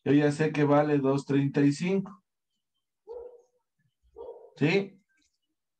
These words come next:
Entonces, seno de cuarenta.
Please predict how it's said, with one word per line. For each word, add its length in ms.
Entonces, 720
seno 580
de 180
cuarenta. 760